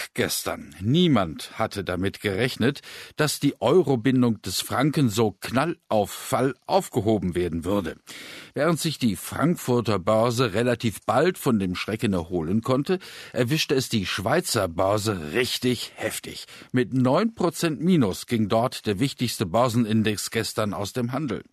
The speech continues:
Nachdem nun der erste Pulverrauch verflogen ist, reiben sich viele Beteiligte oder Betroffene noch die Augen.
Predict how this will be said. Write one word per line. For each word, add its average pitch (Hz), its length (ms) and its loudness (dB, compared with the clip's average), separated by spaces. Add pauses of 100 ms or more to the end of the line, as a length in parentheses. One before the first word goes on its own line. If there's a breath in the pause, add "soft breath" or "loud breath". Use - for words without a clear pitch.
(720 loud breath)
Nachdem 202 420 4
nun 185 200 6
der 165 140 4
erste 165 340 2
Pulverrauch 147 580 4
verflogen 151 680 2
ist, - 380 -4
reiben 131 320 -2
sich 131 260 -6
viele 156 380 -4
Beteiligte 131 760 -4
oder 90 280 0
Betroffene 135 640 2
noch 104 240 -2
die - 180 -2
Augen. 160 520 -2